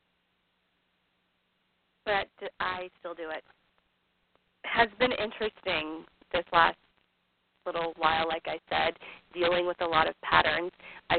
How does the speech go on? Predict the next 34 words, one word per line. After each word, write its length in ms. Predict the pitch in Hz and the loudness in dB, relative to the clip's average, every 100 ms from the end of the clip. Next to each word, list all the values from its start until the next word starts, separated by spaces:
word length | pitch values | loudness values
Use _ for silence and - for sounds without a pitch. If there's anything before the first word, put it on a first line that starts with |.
| - | 0
purposely 560 | - 220 240 - 220 214 | 0 0 0 -2 -2 0
set 140 | 190 180 | 2 4
out 180 | 180 - | 2 0
to 100 | 180 - | -10 2
try 160 | 175 170 | 4 4
to 80 | |
resolve 400 | 170 170 160 160 160 | 0 -2 -2 -2 -4
some 140 | 165 170 | -8 -6
of 80 | 165 | -6
them, 200 | 160 170 | -6 -4
and 120 | - 175 | -4 -4
it's 140 | - | -6
working. 520 | 160 160 - 165 151 143 _ _ _ _ | 0 0 0 -4 -6 -12 _ _ _ _
I'm 140 | 180 214 | -4 -2
quite 280 | - 220 220 | 2 4 4
amazed. 440 | 202 185 165 156 _ _ _ _ _ _ _ _ _ _ _ _ _ _ _ _ _ | -2 -2 -4 -10 _ _ _ _ _ _ _ _ _ _ _ _ _ _ _ _ _
Quite 300 | - 196 196 180 | -8 -4 -4 -6
amazed. 440 | 180 160 143 139 _ _ _ _ _ _ | -10 -10 -12 -16 _ _ _ _ _ _
Self-help 380 | 185 170 - 190 - _ - | 0 0 0 -6 -6 _ -16
is 100 | 175 - | -16 -10
paying 240 | 196 202 | -6 -2
off. 300 | 170 196 165 - _ _ _ _ _ - | 0 0 0 -8 _ _ _ _ _ -14
You 120 | 170 - | -10 2
have 180 | 156 156 - - | 4 4 0 -16
to 80 | 185 | -10
be 160 | 185 | -6
aware 440 | 185 180 170 170 180 | -4 0 2 2 0
of 80 | 185 | -4
yourself 480 | 185 - 190 214 - - | -8 -2 0 2 -2 -8
and 160 | 196 175 | -8 4
write, 260 | 208 277 - _ _ _ - | 4 4 -6 _ _ _ -10
like, 120 | 190 - | -10 -2
write 220 | 220 254 - | 0 0 -4
things 220 | 311 | -4